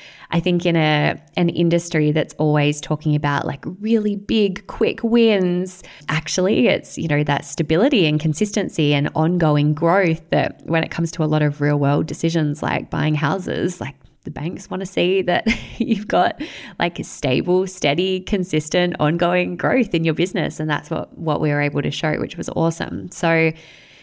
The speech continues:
we, uh, we had a really great meeting, felt really great about all of it until about ten minutes from the end of the meeting,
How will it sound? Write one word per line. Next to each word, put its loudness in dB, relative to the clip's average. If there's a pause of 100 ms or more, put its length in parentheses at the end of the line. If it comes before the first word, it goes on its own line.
we, 4
uh, 2 (460)
we 4
had 2
a 0
really 4
great 0
meeting, 2 (640)
felt 2
really 4
great 2
about 4
all 4
of 4
it 2 (260)
until 2
about 4 (280)
ten 0
minutes -2
from 0
the 2
end 0
of 2
the 0
meeting, -2